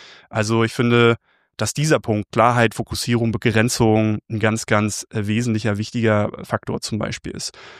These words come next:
Und den bekommen wir auch zum Beispiel über dieses Thema Zukunftsnarrativ, ne, um diese Brücke nochmal zu bilden, weil wenn wir uns festlegen für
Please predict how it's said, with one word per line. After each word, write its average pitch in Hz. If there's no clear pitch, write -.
Und 110
den 123
bekommen 131
wir 147
auch 120
zum 120
Beispiel 139
über 135
dieses 120
Thema 123
Zukunftsnarrativ, 139
ne, 120
um 110
diese 113
Brücke 123
nochmal 107
zu 110
bilden, 117
weil 104
wenn 151
wir 165
uns 131
festlegen 131
für 135